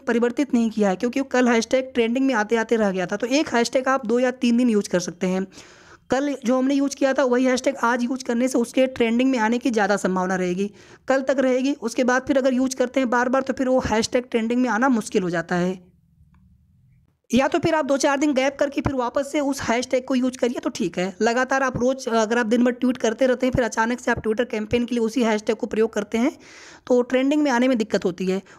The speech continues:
कुछ रूल होते हैं ट्रेंडिंग के और मैं एक नहीं कम से कम अभी तक more than फिफ्टी प्लस में अभी तक जो है Twitter कैंपेन चला चुका हूँ।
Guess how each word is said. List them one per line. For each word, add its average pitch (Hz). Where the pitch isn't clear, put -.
कुछ 302
रूल 311
होते 277
हैं 262
ट्रेंडिंग 254
के 277
और 262
मैं 262
एक 285
नहीं 302
कम 262
से 262
कम 285
अभी 254
तक 294
more 254
than 294
फिफ्टी 262
प्लस 277
में 269
अभी 226
तक 254
जो 240
है 269
Twitter 240
कैंपेन 226
चला 196
चुका 180
हूँ। 185